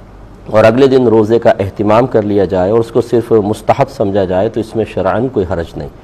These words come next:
होना तो ये चाहिए कि हर रात ही हम जागें और अल्लाह तबारक व ताला की इबादत करें,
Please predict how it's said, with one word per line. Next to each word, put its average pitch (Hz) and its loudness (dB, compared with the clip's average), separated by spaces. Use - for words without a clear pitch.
होना 127 6
तो 131 2
ये 131 6
चाहिए 123 4
कि 117 -2
हर 107 0
रात 107 4
ही 123 0
हम 104 0
जागें 98 0
और 101 -2
अल्लाह 98 -2
तबारक 92 -2
व 95 -2
ताला 95 -2
की 98 -4
इबादत 87 -2
करें, 98 -2